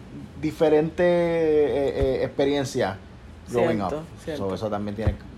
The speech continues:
Speaker 2: Sí,
Speaker 1: tiene,
Speaker 2: que,
Speaker 1: tiene que
Speaker 2: que
Speaker 1: ver.
Speaker 2: mi, mi, mi compañía realmente,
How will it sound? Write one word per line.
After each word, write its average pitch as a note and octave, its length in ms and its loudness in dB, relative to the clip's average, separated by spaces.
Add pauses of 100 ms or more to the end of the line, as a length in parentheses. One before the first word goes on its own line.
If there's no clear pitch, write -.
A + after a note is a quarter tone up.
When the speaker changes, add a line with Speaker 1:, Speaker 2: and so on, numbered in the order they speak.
(100)
Speaker 2:
Sí, G3 80 -8
Speaker 1:
tiene, A#3 140 -4
Speaker 2:
que, G#3 120 2
Speaker 1:
tiene F#3+ 160 2
que G#3 60 -2
Speaker 2:
que G3+ 80 2
Speaker 1:
ver. F#3 60 2
Speaker 2:
mi, F3 420 -2
mi, E3 680 -4 (500)
mi F#3+ 140 -2
compañía F3+ 640 0
realmente, G3 720 -2